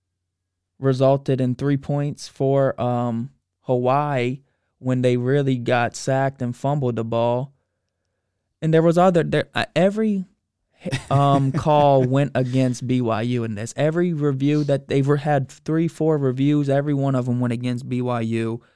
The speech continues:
Speaker 1: and even ones that were close and suspect. I ju-, I just don't understand.
Speaker 2: This game was played in
Speaker 1: Oh,
Speaker 2: Hawaii.
Speaker 1: then the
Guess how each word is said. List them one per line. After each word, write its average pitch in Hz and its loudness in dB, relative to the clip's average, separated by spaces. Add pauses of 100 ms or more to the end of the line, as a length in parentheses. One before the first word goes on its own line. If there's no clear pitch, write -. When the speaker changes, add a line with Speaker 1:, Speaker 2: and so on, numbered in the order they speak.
(420)
Speaker 1:
and 131 -4
even 151 -2
ones 143 -2
that 131 0
were 117 -4
close 127 -4
and 107 -6
suspect. 113 -8
I 120 -6
ju-, 139 -8
I 139 -4
just 135 -6
don't 127 0
understand. 117 -2 (240)
Speaker 2:
This - -20
game 92 -8
was 92 -10
played 101 -10
in 104 -8
Speaker 1:
Oh, 185 6
Speaker 2:
Hawaii. 131 2
Speaker 1:
then 185 4
the 131 0